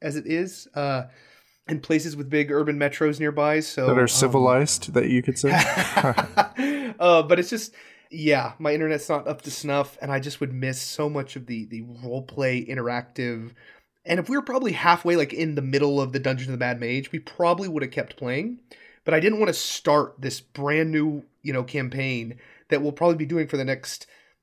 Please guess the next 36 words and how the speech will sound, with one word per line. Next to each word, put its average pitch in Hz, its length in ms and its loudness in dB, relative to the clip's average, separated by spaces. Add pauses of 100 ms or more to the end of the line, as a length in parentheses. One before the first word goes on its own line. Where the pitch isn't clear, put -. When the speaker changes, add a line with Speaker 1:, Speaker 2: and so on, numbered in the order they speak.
Speaker 1:
you 139 80 -6
know, - 180 -8
two - 220 -6
to 170 80 0
three 156 220 -6
years. 131 600 -4 (280)
Speaker 2:
Yeah. 123 220 4
Speaker 1:
I 127 60 -6
didn't 175 140 -2
wanna 165 120 -2
start - 640 0
that 123 280 -6
and 131 120 -4
do, 139 100 -2
like, 123 220 -6
session 139 320 0
zero 127 260 0
and 123 80 -2
all 127 60 0
the 113 80 -6
critical 139 420 -4
character 127 400 -4
building 123 380 -6
and 120 80 -8
the 120 60 -6
early 131 480 -2 (300)
stuff, 131 440 -2
like, 120 260 -4 (460)
from 131 280 -4
our 123 100 2
homes 117 440 -4
looking 123 180 -6
at 107 100 -8
computers. 110 520 -10
I 123 60 -8
just, 117 280 -12